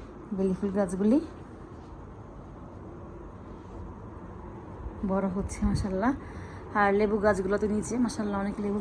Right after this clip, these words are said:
ফুল আসছে, লেবু আসছে, খুব সুন্দর সুন্দর লেবু ফুল আসছে। জানি না কী লেবু হয়, যেটা দেশ থেকে নিয়ে আসছিলাম।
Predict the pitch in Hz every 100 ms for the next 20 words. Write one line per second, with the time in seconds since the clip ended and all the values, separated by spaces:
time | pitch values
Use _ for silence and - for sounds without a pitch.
0 | - 202 196 104 - - 107 104 95 98
1 | 98 104 104 - - 98 - - - -
2 | - - - 277 240 247 240 240 254 247
3 | 220 220 - - - - 214 208 214 226
4 | 202 214 - 247 269 220 202 208 208 220
5 | 214 214 220 202 202 302 - - - -
6 | - - - 226 202 196 190 185 - 214
7 | 202 208 196 220 190